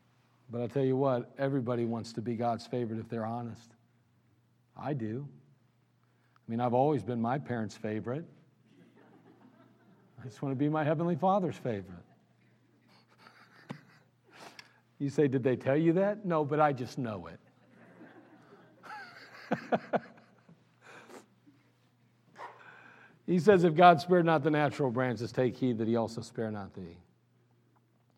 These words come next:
Lest he also spare not thee, excuse me. So anyway, we see this. It's such, it's, to me, it's very clear in Scripture from what I can tell. I,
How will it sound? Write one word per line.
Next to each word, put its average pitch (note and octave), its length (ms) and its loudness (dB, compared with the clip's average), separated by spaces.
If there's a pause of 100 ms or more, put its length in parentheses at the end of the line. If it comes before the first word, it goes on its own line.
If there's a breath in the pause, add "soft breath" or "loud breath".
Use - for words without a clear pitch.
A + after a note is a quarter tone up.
(460)
Lest C#3 220 -2
he C3+ 100 4
also A#2+ 280 0
spare G#2+ 280 -6
not G2 220 -12
thee, G2+ 100 -10
excuse F#2 420 -14
me. G2 60 -20 (1120)
So G#3 220 8
anyway, B2 380 4 (600 soft breath)
we D#3+ 140 6
see D3 240 6
this. A#2+ 200 0
It's - 220 -2
such, - 420 2
it's, - 280 -4 (180)
to F#3 140 2
me, F3+ 340 6 (220 loud breath)
it's C3 180 0
very F3 300 6
clear E3 300 2
in B2+ 60 -2
Scripture - 480 -2
from C3 120 -6
what C3 120 0
I C#3 140 4
can B2+ 160 -4
tell. C3 300 0
I, E3 120 4